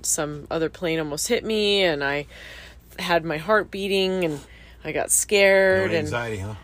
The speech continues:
Speaker 1: and I had trouble getting the radios in, and, like, the, no, nothing. I was fucking solid, dude. I was so good.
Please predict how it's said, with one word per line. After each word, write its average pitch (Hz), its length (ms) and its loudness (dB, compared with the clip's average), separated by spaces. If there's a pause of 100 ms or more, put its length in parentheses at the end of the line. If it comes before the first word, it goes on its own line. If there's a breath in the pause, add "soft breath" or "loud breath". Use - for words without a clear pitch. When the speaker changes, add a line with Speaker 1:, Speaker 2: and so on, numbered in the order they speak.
(120)
Speaker 1:
and 175 140 -2
I 165 80 4
had 160 200 0
trouble 165 340 0
getting 160 240 -2
the 156 80 -4
radios 196 540 4
in, 185 460 2
and, 160 140 -2
like, 147 260 -4
the, 196 120 -2
no, 240 720 6
nothing. 214 1120 -2 (440 loud breath)
I 202 220 2
was 226 360 2
fucking - 420 -4
solid, - 540 -2
dude. 165 360 -12
I 170 120 -8
was 170 180 -8
so 190 260 -2
good. 185 320 0